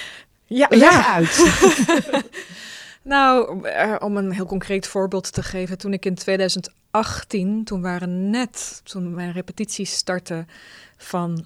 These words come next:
Speaker 1: eh, mijn her-, eh, mijn, mijn, mijn, ja, bewerking van Shakespeare's Othello. Eh, toen waren net een deel van mijn vrienden, eh,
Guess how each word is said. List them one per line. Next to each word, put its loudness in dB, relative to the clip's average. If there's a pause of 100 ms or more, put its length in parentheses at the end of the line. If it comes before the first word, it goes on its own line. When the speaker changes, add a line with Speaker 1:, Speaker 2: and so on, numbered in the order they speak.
(140)
Speaker 1:
eh, -6
mijn -6
her-, 0
eh, -10
mijn, -2
mijn, -8
mijn, -4
ja, -4
bewerking 0
van -4
Shakespeare's -4
Othello. 0 (760)
Eh, 0
toen -2
waren 0
net -2
een 2
deel 2
van -4
mijn -2
vrienden, 0
eh, -6